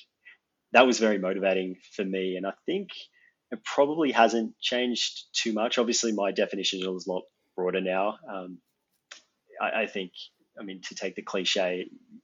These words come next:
happiness is obviously most important. Um, but to me personally, it, it was very much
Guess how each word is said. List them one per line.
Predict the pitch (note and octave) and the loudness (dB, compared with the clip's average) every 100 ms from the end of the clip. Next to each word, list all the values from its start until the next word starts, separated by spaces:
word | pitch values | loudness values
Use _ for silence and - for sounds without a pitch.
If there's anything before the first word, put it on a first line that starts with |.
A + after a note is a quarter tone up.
| _ - - - | _ -20 -12 0
happiness | G2+ - G2+ G2 G#2 | 2 6 6 4 2
is | F#2+ | 2
obviously | F#2 G2 G2+ | 2 2 0
most | G2 G2 - - - | 0 0 -2 -8 -10
important. | A2 F#2 G#2 G#2+ C#3 - - - - _ | -10 -2 0 0 -2 -6 -16 -16 -18 _
Um, | G#2 G2+ | -4 0
but | A2+ A2 - | 0 -2 0
to | A#2 | 6
me | B2+ C3+ | 6 6
personally, | A#2+ A#2 A#2 A2 G2+ | 6 6 4 0 0
it, | G2+ A2 | -2 -2
it | |
was | G#2 F2+ | -6 -2
very | G2+ G2+ | 0 2
much | G2+ G2+ - - | 2 0 0 -4